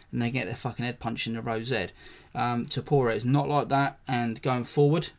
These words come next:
I think it's pretty clear that he is the coming man. He is the next challenger, and here's why. Yair Rodriguez is gonna fight Volkanovski. Could go either way. I'm gonna go Volkanovski, of course. He's gonna get Yair down at one point and fucking punch his head in. Um,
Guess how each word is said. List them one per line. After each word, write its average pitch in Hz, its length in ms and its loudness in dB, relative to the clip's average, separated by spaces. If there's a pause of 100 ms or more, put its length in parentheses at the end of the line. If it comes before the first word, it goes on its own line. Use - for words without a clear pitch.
I - 60 -16
think 117 200 -6
it's - 120 -8
pretty 104 240 -4
clear 123 240 0
that - 160 -6
he 123 280 0
is 127 140 0
the - 100 -6
coming 127 300 0
man. 117 240 -2
He 127 240 -2
is 120 120 -2
the - 80 -8
next 113 240 -8
challenger, 110 420 -4
and 104 120 -6
here's 107 240 -6
why. 95 260 -6 (540)
Yair 165 280 6
Rodriguez 135 380 4
is - 40 -4
gonna 123 160 -4
fight 120 340 -2 (280)
Volkanovski. 147 720 -2
Could 131 160 -10
go 107 140 -4
either - 200 -6
way. 175 320 -4 (180)
I'm 117 200 -10
gonna 110 160 -10
go 113 100 -6
Volkanovski, 131 560 -6
of 131 100 -8
course. 135 360 -6
He's 131 140 -12
gonna 113 180 -8
get - 260 -6 (380)
Yair 110 320 -4
down 110 220 -4
at - 60 -10
one 107 180 -6
point 110 240 -10
and - 100 -10
fucking - 380 -8
punch 110 260 -10
his - 120 -10
head 151 180 0
in. 160 180 0 (480)
Um, 131 420 6